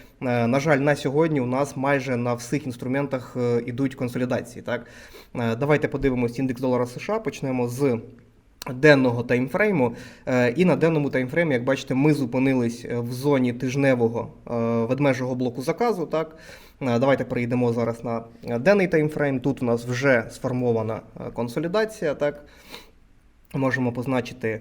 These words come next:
верхній кордон, давайте це зробимо, е, і будемо вже спостерігати. Так, є в нас верхній кордон, е, є, е, нижній кордон,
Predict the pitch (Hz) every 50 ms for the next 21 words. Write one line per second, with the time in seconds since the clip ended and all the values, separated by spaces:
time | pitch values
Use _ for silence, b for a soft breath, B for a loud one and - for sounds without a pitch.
0 | - - - 120 117 127 165 185 196 - - 175 165 151 151 - 147 139 143 139
1 | 139 135 120 117 117 117 117 117 127 123 120 - 127 120 123 127 123 123 123 120
2 | 117 120 117 123 - - - - - 131 123 117 117 131 131 143 135 127 135 139
3 | 123 120 117 120 120 123 127 123 - 131 123 - - 127 127 123 - - - -
4 | - 127 123 - 127 120 113 120 117 117 - 185 202 202 - 202 180 180 - 156
5 | 151 151 151 151 151 151 151 B B B B B B B B B B B - 143
6 | 131 127 123 120 120 127 135 135 131 117 107 - - - - - 117 120 117 120
7 | 127 151 180 190 185 185 185 170 175 175 160 156 156 156 156 156 156 151